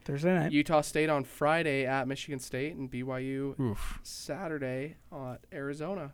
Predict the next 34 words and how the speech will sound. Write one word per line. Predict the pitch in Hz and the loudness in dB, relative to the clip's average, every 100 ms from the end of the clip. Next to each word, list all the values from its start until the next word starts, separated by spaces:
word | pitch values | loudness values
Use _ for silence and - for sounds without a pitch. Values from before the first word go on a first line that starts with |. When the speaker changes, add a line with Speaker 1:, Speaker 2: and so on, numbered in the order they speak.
| - | -16
Speaker 2:
So | - 127 123 - - | -10 -6 -6 -6 2
Speaker 1:
And | 151 151 | 4 10
two | 165 | 12
hours | 151 156 | 12 12
Speaker 3:
Ton | 151 | 12
of | |
Speaker 1:
before | 147 196 | 12 12
that, | 175 151 156 | 12 12 12
Speaker 3:
football. | - - | 8 -6
Speaker 1:
Southern | - 147 151 | 2 6 10
Utah | 170 185 151 | 10 10 8
opening | 135 147 135 | 8 8 6
up | 139 135 | 6 4
at | 135 | 4
home | 131 135 139 147 | 4 4 2 2
Speaker 2:
McKay | 160 | 2
Speaker 1:
against | 151 156 147 | 8 8 8
Speaker 2:
Pet. | 170 185 147 | 8 8 10
Speaker 1:
Northern | 147 147 | 10 10
Alabama. | 143 151 156 185 180 135 - - - - - | 8 8 8 6 6 2 -6 -14 -14 -10 -4
Speaker 3:
McKay | 120 - | 2 8
Speaker 2:
The | 143 | 12
Fighting | 156 151 160 | 12 12 12
Speaker 3:
Pets. | 156 - | 10 8
Speaker 2:
McKay | 160 | 6
Pets. | 180 185 151 - - - | 6 8 8 6 -10 2
Speaker 3:
McKay | 131 110 - 151 151 | 8 12 12 12 12
Pets | 151 147 - | 12 12 8
Thunderbirds. | - 143 165 113 110 107 104 - - - - - - - | 6 8 8 6 4 2 -2 -4 -8 -18 -20 -20 -20 -12
Yeah. | - 95 - - - - - - - | -6 -4 -4 -6 -20 -20 -20 -20 -6
Speaker 1:
Shout | - 202 | 12 12
out | 196 | 12
to | 156 | 12
McKay. | 143 147 139 | 8 8 8